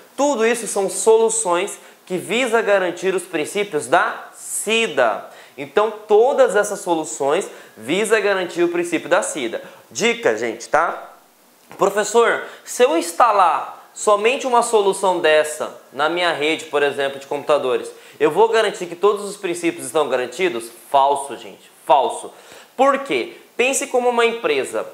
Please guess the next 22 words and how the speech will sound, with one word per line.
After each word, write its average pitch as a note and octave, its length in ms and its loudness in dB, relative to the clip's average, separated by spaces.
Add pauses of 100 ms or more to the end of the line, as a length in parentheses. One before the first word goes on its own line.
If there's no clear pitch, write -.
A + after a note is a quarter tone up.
(120)
né? E3 320 0 (240)
Uma G3+ 180 2
empresa, G3+ 380 2
ela A#3+ 100 4
precisa F#3 460 -2
da C#3+ 120 4
parte C3+ 340 2
administrativa, F3 1000 -2 (240)
ela C3 220 4
precisa C#3+ 440 -4
da B2+ 120 4
parte A2 380 -2
de A2 120 -6
R A#2 180 0
H, F3+ 560 2 (200)
ela B2+ 200 4
precisa D3+ 460 -4
da, C#3 80 2
da C3 140 4
parte A2+ 280 0
da A#2 120 -2
portaria, E3+ 840 0